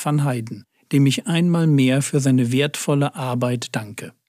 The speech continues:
Johannes Kapitel sieben, die Verse eins und zwei. "Und danach zog Jesus in Galiläa umher, denn er wollte nicht in Judäa umherziehen, weil die Juden ihn zu töten suchten.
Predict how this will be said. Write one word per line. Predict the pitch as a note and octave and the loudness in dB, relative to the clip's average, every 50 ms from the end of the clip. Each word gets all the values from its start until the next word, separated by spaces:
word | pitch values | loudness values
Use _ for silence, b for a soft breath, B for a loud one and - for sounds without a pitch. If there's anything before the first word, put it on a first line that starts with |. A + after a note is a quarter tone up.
| _ _ _ _ _ _ _ _ _ _ _ _ _ _ _ | _ _ _ _ _ _ _ _ _ _ _ _ _ _ _
Johannes | - D#3+ E3 G3+ A3+ B3 - - | 0 2 4 4 4 4 2 0
Kapitel | - F#3 D#3 F#3 D#3+ F3 D#3+ D#3 C#3+ | -2 -2 -2 -2 0 0 0 0 2
sieben, | C3+ B2+ C#3 E3 F3 E3+ D#3+ F3 D#3+ | 2 2 2 2 2 2 4 2 4
die | D3 D3 C#3 | 4 2 2
Verse | - - D3+ D3 D3 C#3+ C#3 D3+ - | 0 0 0 2 2 2 0 0 -2
eins | C3+ C#3 C3 C3 C3+ C#3 - - | -2 0 2 2 2 2 2 0
und | - D3 D3+ D3+ C3 - - - - | 0 2 2 2 2 0 -4 -6 -2
zwei. | - - D#3 B2 G#2+ G#2 G2 F#2 E2+ - _ _ _ _ _ _ _ _ _ _ _ _ _ _ _ _ - | -2 -2 -2 -4 -8 -10 -12 -14 -14 -16 _ _ _ _ _ _ _ _ _ _ _ _ _ _ _ _ 0
"Und | E3 D#3+ E3 D3 - - - | 2 2 2 2 0 -2 0
danach | D3 C#3+ C#3+ C#3 C3 B2+ C#3+ G3 A3 - - - - | 2 2 4 4 4 2 2 2 0 -2 -4 -8 -8
zog | - - - D#3+ D#3+ D3+ D3 - | -4 0 2 2 2 0 0 -4
Jesus | C#3 B2 C3 C3+ D#3 G3 F#3 - F#3 F3 - | -4 0 2 2 2 2 2 0 0 0 0
in | E3+ D3+ D3+ D3 | 2 2 2 2
Galiläa | B2+ C#3+ C3 B2+ C3+ C3 B2 B2+ C#3+ F3+ G#3 F3 C3 B2 | 4 2 2 2 2 2 2 2 2 2 2 2 0 0
umher, | A#2+ D3 C3 B2+ C3+ B2+ C#3 C#3 C3+ D3 G3 F#3+ - _ _ _ _ _ _ _ _ _ _ _ - | -2 -2 0 0 2 2 4 2 2 2 0 -2 -4 _ _ _ _ _ _ _ _ _ _ _ 0
denn | D3 D3 | 2 4
er | D3 C#3 C3 C3+ | 4 2 2 2
wollte | C#3+ D#3+ G3+ A3+ - - F3+ | 2 2 2 0 0 0 2
nicht | D#3 D3 C#3+ D3+ F#3 A3 - - - - - | 2 4 4 6 4 4 2 0 -4 -8 -8
in | - - F#3+ D#3+ D#3+ D#3+ | -4 -2 0 2 4 4
Judäa | D3 D3+ C3+ C3 B2 A#2 C3+ C3+ C3+ C#3 C#3 C#3 | 4 2 2 0 2 2 2 2 2 2 2 0
umherziehen, | D3+ - D#3+ D#3 D3+ D3 D#3 E3+ F3+ E3 - - - - A#2 G#2+ G2 F#2+ F#2+ - _ _ _ _ _ _ _ _ _ _ _ - | 0 0 2 2 4 4 4 2 0 -2 -2 -4 -4 -2 -4 -6 -8 -14 -20 -20 _ _ _ _ _ _ _ _ _ _ _ -2
weil | D3+ D3 D#3 | 0 0 2
die | C#3+ D3+ D3 C#3 | 2 0 0 2
Juden | C3 E3 F#3+ G#3+ F#3+ F#3 E3+ D3+ | 2 2 4 4 4 2 2 2
ihn | D3 D3 D3 D3+ D3+ | 2 2 2 2 2
zu | - - D3 | 2 0 0
töten | C3 - - F#3 F3 F#3 F3+ - D3 C3 | -2 0 0 -2 -2 -2 -2 -2 -2 -2
suchten. | A#2+ A#2+ G#2 G2 - - - - - A2 G2 F2+ - | 0 -2 -6 -8 -12 -14 -14 -14 -14 -14 -14 -18 -20